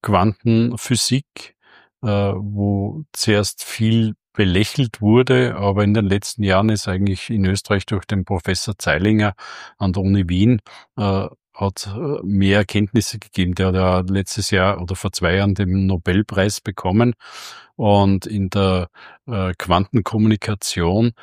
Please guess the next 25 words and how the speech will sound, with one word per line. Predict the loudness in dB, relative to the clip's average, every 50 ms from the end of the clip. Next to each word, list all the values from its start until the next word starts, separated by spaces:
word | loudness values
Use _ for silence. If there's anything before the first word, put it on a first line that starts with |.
| -20 -20 -20 _ _
Und | -2 0 2 2 2 2 0 -2 -8 -12 _
da | -4 -2 -2
ist | -2 -2 -4 -6 -4 -4
das | -4 -4 -4
Thema | -2 0 2 4 4 4 2
der | 2 0 -2 -2
Allgemeinheit, | -2 -2 0 0 0 2 2 2 2 2 2 2 0 -2 -4 -8
speziell | -8 -6 -6 -6 -2 0 0 2 2
in | 2 2
Österreich, | 2 0 0 -2 -4 -2 0 0 0 0 0
weil | -2 -2 0
er | 0 0
einen | 0 2 2 0
Nobelpreis | 0 -2 -2 -2 -2 -2 0 0 0 0 0 -2
bekommen | -6 -8 -8 -6 -4 -2 0 0 2 2
hat, | 0 -2 -2 -6
schon | -8 -6 -2 -2 -2 -2
viel | -2 -2 -2 0
näher | 2 2 4 4 4 2 2
gebracht | 0 -4 -6 -4 -6 -6 -6 -8 -12 -8
worden, | -4 -4 -4 -2 -2 -4 -6
ja. | -6 -8 -10 -12 -14 -20 -20 -20 -20 -20 -12 _
Und | -2 -2 0 0
dass | 0 0 0 -2 -4 -8 -10
hier | -10 -6 0 2 2 2 2